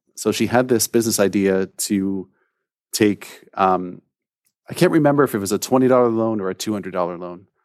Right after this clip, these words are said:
but it's one of those two, to purchase those white plastic chairs that you see in people's yards, you know? Uh, she wanted to buy twenty of those. And that was her business idea. She wanted to lease out these chairs. So me, with my Western mind,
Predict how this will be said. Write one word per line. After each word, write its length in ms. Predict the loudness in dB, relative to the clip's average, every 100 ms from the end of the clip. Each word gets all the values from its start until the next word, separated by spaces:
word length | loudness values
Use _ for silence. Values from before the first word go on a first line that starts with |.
| _
but 80 | -8
it's 180 | -8 -2
one 160 | 0
of 100 | 2
those 240 | 0 -2 -4
two, 320 | -6 -6 -8 _ _ _ _
to 80 | -2
purchase 380 | 0 0 -2
those 440 | 0 0 0 -4 -8 _ _
white 480 | _ -4 0 0 -2
plastic 380 | 0 0 0 -8
chairs 380 | -2 0 0 -2
that 60 |
you 100 | -6
see 160 | -6 -6
in 80 | -6
people's 300 | -8 -8 -6
yards, 320 | -4 -6 -6
you 60 | -6
know? 180 | -6 -10 _ -20 -20 _ -4
Uh, 120 | -2
she 120 | 0
wanted 120 | 0
to 60 | 2
buy 180 | 2 0
twenty 320 | 0 0 2
of 80 | 0
those. 420 | -2 -6 -8 -12 _ _ _ _ _
And 460 | 0 2 2 0 -4 -2
that 100 | 0
was 120 | 0
her 60 | 0
business 320 | 0 0 -2
idea. 240 | -4 -6
She 120 | -8 -8
wanted 180 | -8
to 100 | -6
lease 380 | -8 -6 -6 0
out 220 | 2 2
these 180 | -2 -14
chairs. 480 | -10 -4 -4 -4 -12 _ _ _ _ _ _ _ _
So 240 | 0 2 4
me, 340 | 4 4 2 -4
with 240 | -10 -10 -8
my 220 | -2 -2
Western 400 | 0 -4 -4 -6
mind, 600 | -6 -6 -6 -8 -12 -16